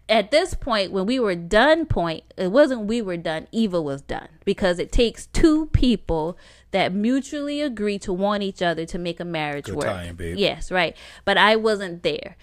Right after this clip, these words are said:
Speaker 1: Jonathan had done come out whatever world he was living in, and I still wasn't having it. So here, at that moment, when Jonathan sat at the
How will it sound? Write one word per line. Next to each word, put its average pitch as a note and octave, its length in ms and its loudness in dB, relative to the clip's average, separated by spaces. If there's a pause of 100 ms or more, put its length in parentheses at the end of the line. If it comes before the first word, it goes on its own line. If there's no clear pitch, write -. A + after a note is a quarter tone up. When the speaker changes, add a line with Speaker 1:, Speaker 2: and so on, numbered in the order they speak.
(180)
Speaker 1:
Jonathan D4+ 480 0
had G#3+ 160 0
done G3+ 180 -2
come C4+ 280 -2
out B3+ 180 0
whatever A#3 380 0
world A3 440 0
he B3 120 -4
was A#3 180 -2
living F3+ 380 -4
in, D#3+ 240 -10
and F#3+ 180 -4
I F3+ 120 0
still F#3 320 -2
wasn't E3 260 -6
having E3 380 -10
it. - 160 -18 (680)
So F#3 600 0 (880)
here, B3+ 760 2 (760)
at E3+ 260 -6
that B3+ 300 4
moment, F#3 500 -4
when F3 160 -8
Jonathan A3 400 2
sat G3 220 0
at F#3 120 -4
the - 120 -6